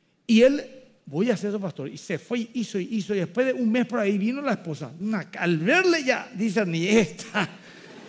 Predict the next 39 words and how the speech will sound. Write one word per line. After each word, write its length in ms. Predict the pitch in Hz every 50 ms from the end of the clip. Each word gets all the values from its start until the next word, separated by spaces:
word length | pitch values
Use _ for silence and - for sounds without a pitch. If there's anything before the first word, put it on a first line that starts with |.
| - -
esta 680 | - 240 254 285 302 302 247 196 - - - - 233 208
está, 640 | 165 - - - 214 208 202 190 190 185 175 175
está 220 | 180 - - 185 202
difícil, 540 | 226 247 214 - 180 180 160 143 175 160 165
¿eh?". 140 | 170 180 175 - - - - - - - - - - - - - _ _ _ _ -
Y 200 | 226 220 214 202
vino, 300 | 170 233 269 294 294 269
escuchó 300 | 214 208 214 - 220 240
la 260 | 247 240 202 - -
prédica 500 | - 247 269 285 285 277 269 202 254 240
muy 320 | 202 190 202 226 240 247
así 640 | 226 170 - 196 226 220 220 214 208 202 190 180 160
cerrada 840 | - - 196 165 143 175 208 233 240 240 247 240 226 226 226 214 -
por 140 | - 202 156
su 100 | 170 175
postura, 460 | 185 185 143 - - 220 247 247 233
vos 140 | 214 208 175
te 80 | 196
das 140 | 185 170 160
cuenta 340 | - 196 214 233 226 226 226
cuando 220 | 214 202 185 175
eso 120 | 180 165 214
la 100 | 214 208
iglesia 280 | 190 185 202 180 202
era 60 | 208 196
más 160 | 190 185 185
pequeña. 580 | - 196 - - 214 226 240 240 233 226 196 165 - - _ _ _ _ _ _ _ _ _ _ _ _ _ _ _
Y 100 | - 262
después 240 | 277 233 - 294 320
me 60 | 330
dice, 140 | 240 269 294
"Me 120 | 294 285
abrió 220 | 277 240 208 233 240
mi 100 | 254 233
esposa 340 | - - 185 226 196 240
aquí 140 | 214 170 220
a 40 | 214
hablar 180 | 208 214 220 202
contigo". 400 | 226 208 - 226 233 - 165